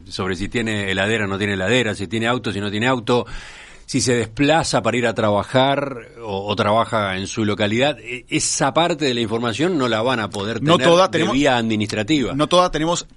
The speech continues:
Speaker 2: parte de esas variables, pero la, otra vez, acá,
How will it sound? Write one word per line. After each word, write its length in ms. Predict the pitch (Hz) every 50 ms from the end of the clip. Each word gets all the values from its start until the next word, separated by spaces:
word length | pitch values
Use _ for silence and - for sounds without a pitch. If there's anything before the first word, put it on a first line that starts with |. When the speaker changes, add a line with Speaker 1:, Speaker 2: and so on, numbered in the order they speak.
| -
Speaker 2:
parte 260 | - 165 175 185 - 160
de 40 | 139
esas 160 | - 151 151
variables, 540 | 165 165 175 170 165 160 175 196 202 - - - - - - - -
pero 380 | - 180 165 165 175 196 214 - -
la, 340 | 143 143 139 139 135 139 -
otra 240 | - 139 - 151 156
vez, 260 | 160 147 - - - -
acá, 420 | - - 98 - 143 143 151 156